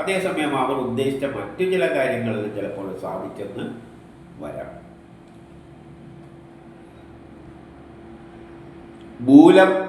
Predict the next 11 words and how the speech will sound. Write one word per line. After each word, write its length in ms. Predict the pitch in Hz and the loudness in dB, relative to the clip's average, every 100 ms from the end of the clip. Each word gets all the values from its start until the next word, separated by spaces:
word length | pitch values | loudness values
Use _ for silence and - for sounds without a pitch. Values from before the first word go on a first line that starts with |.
| - | -2
പൂരാടം, 580 | 139 156 170 170 170 160 - - 120 | 2 4 8 8 8 6 0 -4 -6
ഉത്രാടം 540 | 117 147 135 135 - - - - - - - - - - - - - - - - - - - - - - - 147 | -2 2 4 4 0 -4 -10 -18 -20 -20 -20 -20 -20 -20 -20 -20 -20 -20 -20 -20 -20 -20 -20 -20 -20 -20 -4 -2
ഈ 20 | 190 | 2
നക്ഷത്രങ്ങളിൽ 640 | 165 - 151 151 147 143 135 | 2 2 2 2 4 2 2
ജനിക്കുകയും 560 | 117 113 101 95 101 - - - - - - - - - - - - 127 | 2 0 0 0 0 -2 -6 -12 -18 -20 -20 -20 -20 -20 -20 -20 -2 4
അവരുടെ 280 | 143 190 190 | 6 6 6
ജന്മമാസം 500 | 185 185 175 165 165 160 | 4 4 2 2 0 -2
മേടമോ 460 | 143 147 156 156 165 165 - - | 0 2 2 2 0 -2 -6 -4
ചിങ്ങമോ 440 | 139 143 165 160 156 143 | -4 -2 -2 -2 -2 -2
മകരമോ 420 | 127 135 147 151 147 | 0 2 2 2 0
ആവുകയാണെങ്കിൽ 580 | 127 117 107 95 95 98 | 0 -2 -4 -4 -4 -6